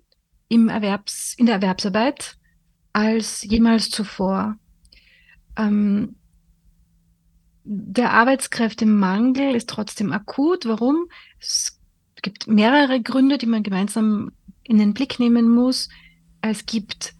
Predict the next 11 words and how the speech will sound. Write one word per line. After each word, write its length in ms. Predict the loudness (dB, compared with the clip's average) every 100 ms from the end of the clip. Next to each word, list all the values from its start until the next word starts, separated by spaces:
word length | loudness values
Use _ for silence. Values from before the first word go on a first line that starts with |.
| _ _
ähm, 500 | -4 0 0 0 -2 -10 _ _ _ _ _ _
einerseits 1160 | 2 4 2 0 0 0 -2 -6 -16 -14 -16 -20 _ _ _ _ _ _ 2
einen 260 | 4 4
Trend 340 | 2 0 0 0
zur 120 | -4
Teilzeitarbeit. 1040 | -2 -2 -2 -4 -2 -2 -2 0 -2 -4 -20 _ _ 0
Da 80 | 2
muss 160 | 4
man 80 | 0
uns, 180 | 0 -6 -12 -8
also 260 | -6 -6